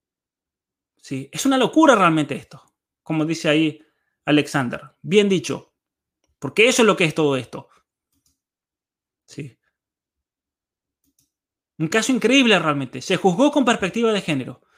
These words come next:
La diputada de esa provincia en Argentina que lo lleva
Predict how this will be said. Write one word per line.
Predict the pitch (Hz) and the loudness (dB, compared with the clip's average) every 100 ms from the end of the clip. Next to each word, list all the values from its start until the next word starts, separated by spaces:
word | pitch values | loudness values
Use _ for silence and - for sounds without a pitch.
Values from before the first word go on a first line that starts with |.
| _ - | _ -10
La | - 180 190 | 0 2 4
diputada | 214 185 202 202 262 269 262 254 311 _ _ - | 2 0 0 2 4 4 4 2 -4 _ _ -8
de | 165 180 | -4 -2
esa | 190 220 | -2 -2
provincia | 202 214 226 196 | -2 0 -2 -2
en | |
Argentina | 185 170 180 214 220 190 | -4 -4 -8 -6 -4 -4
que | 175 | -2
lo | 156 | -2
lleva | 151 196 202 196 - | 0 2 4 4 2